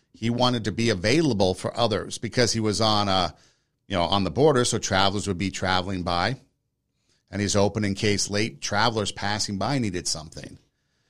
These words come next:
There's always a reason to it, to make it, and people to this day that are still around that remember his gas station go visit Minnesota and go out to the Home Place area, and you listen to people talk about that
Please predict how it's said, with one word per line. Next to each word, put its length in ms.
There's 140
always 360
a 60
reason 480
to 240
it, 280
to 80
make 260
it, 100
and 180
people 340
to 120
this 180
day 380
that 160
are 40
still 260
around 340
that 120
remember 680
his 180
gas 260
station 480
go 140
visit 400
Minnesota 600
and 380
go 120
out 160
to 60
the 100
Home 200
Place 400
area, 400
and 160
you 240
listen 360
to 60
people 360
talk 320
about 300
that 300